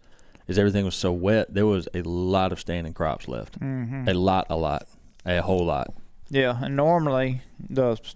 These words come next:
Speaker 2: the corn is, should be, like, almost gone by the end of October, like,
Speaker 1: Yeah.
Speaker 2: harvested.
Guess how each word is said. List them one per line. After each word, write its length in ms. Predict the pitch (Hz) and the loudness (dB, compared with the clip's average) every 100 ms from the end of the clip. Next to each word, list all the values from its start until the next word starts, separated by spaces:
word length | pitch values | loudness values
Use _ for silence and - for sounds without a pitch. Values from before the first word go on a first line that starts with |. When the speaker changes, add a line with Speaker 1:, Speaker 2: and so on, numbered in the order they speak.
| - | -6
Speaker 2:
the 140 | 135 131 | -2 0
corn 420 | - 147 143 127 | 2 2 2 2
is, 240 | 113 107 - - - | -2 -6 -12 -18 -16
should 340 | - - 143 120 | -14 0 0 2
be, 240 | 127 120 104 87 - | 0 0 -4 -10 -4
like, 200 | 123 117 | 0 2
almost 400 | 98 127 123 110 | 2 2 0 0
gone 340 | 123 127 127 120 | 2 2 2 0
by 160 | 120 | 0
the 60 | 120 | 2
end 160 | 117 120 | 0 0
of 60 | |
October, 480 | 120 - 123 117 117 | -2 0 0 0 0
like, 160 | 120 113 | 0 4
Speaker 1:
Yeah. 100 | 98 | 4
Speaker 2:
harvested. 480 | 131 120 120 131 | 4 2 -6 -10